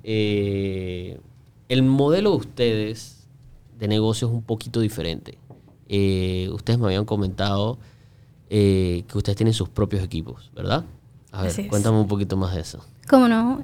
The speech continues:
Speaker 2: Eh, bueno, mira, precisamente una de nuestras fortalezas es precisamente poder contar con, eh, recursos humanos que son, pues, colaboradores propios de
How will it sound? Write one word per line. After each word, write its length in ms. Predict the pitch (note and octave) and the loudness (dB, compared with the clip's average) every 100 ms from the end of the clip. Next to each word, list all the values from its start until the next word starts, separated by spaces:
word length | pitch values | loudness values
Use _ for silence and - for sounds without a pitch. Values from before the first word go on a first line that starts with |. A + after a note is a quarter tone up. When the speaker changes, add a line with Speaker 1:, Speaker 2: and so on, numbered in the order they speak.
| - | -6
Speaker 2:
Eh, 300 | A3 G#3+ G#3 | 0 2 4
bueno, 200 | G#3+ C#4+ | 6 8
mira, 200 | C4 A#3 | 6 4
precisamente 840 | - A3+ - B3+ D4 D4+ D4 D4+ D4+ | 2 0 0 4 6 8 8 6 6
una 220 | C4+ C4+ | 6 6
de 60 | D4+ | 6
nuestras 280 | B3+ A3+ G3+ | 4 2 0
fortalezas 920 | G#3+ G3+ G3+ G3+ A3+ - C4 D#4 - | 0 2 4 4 4 2 -2 -2 0
es 120 | B3+ C4 | 2 4
precisamente 840 | C4 B3+ C4 D4 D4 C#4 C4 D4 | 4 4 6 8 8 6 6 4
poder 300 | D4 A3 G#3 | 4 2 2
contar 400 | - B3+ A#3+ A#3+ | 2 4 4 2
con, 380 | B3+ B3+ C4 D#4+ - - - - | 4 6 6 4 0 -18 -20 -4
eh, 200 | G#3+ G#3+ - | 0 2 2
recursos 960 | - A3 - E4+ E4+ - F#4 - - | 0 2 6 4 4 2 2 0 -6
humanos 840 | - A3+ G#3 G3+ F#3+ A3+ B4+ - - - | 2 4 6 6 6 4 2 -6 -14 -8
que 140 | - G#3 | -2 -2
son, 540 | - G3+ G3+ A3 A#3+ | 2 2 4 4 4
pues, 160 | A#3 A3 | 4 4
colaboradores 840 | A#3 G#3 F#3 F#3 F#3 F#3 C4 - | 6 6 6 6 4 4 2 0
propios 640 | - A3+ G3+ A3+ A#4 - - | 0 0 0 -2 -4 -8 -10
de 440 | A3 G3+ G3+ G3+ | -4 -2 -2 -4